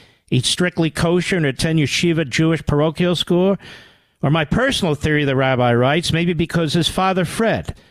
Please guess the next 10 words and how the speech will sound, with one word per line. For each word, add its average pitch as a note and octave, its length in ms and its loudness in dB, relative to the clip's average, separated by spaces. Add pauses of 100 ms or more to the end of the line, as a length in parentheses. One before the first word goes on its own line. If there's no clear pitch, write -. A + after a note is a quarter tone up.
(400)
was C#3 240 2
one D3 160 2
of B2+ 60 -2
the C3 80 0
great F3+ 380 0 (520)
Philosemite. F#3 1200 -2 (1300)
Philosemite. C3 840 0
What's D#3 240 0
a D#3+ 40 0
Philosemite? C3+ 880 0